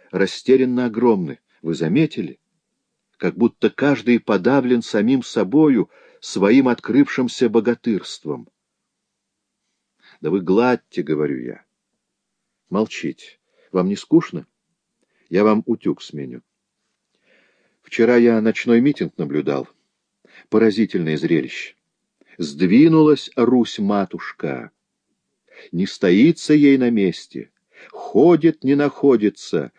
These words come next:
говорит, не наговорится. И не то, чтобы говорили одни только люди. Сошлись и беседуют звёзды и деревья. Философствуют ночные цветы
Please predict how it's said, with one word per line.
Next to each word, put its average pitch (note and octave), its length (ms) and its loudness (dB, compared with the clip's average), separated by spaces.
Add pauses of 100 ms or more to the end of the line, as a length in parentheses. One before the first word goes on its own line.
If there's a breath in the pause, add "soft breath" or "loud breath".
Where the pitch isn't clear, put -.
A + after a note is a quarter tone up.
(140 soft breath)
говорит, F2+ 680 0
не A#2 80 -2
наговорится. G2 840 -2 (800 loud breath)
И G2+ 100 2
не A2+ 120 4
то, F3+ 200 4
чтобы D3+ 300 2
говорили C3+ 420 4
одни A#2+ 300 2
только A2 340 0
люди. F2 400 -2 (520)
Сошлись F#2 640 -4
и G2 60 -2
беседуют F#2+ 600 0
звёзды F2 600 2
и F#2 40 -2
деревья. F2+ 720 0 (580 soft breath)
Философствуют A#2+ 880 2
ночные A#2 440 0
цветы G#2 760 -2